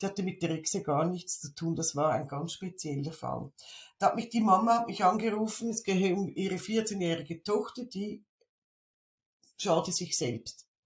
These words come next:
Und ja, also wenn, wenn ich höre von einer Mama, vierzehnjährige schadet sich selbst, denke ich meist an Alkohol.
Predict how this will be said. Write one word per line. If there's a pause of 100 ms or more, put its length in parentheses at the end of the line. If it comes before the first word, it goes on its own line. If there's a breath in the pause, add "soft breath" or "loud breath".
(420 soft breath)
Und
ja,
also
wenn,
wenn
ich
höre
von
einer
Mama,
vierzehnjährige
schadet
sich
selbst, (320 loud breath)
denke
ich
meist
an
Alkohol.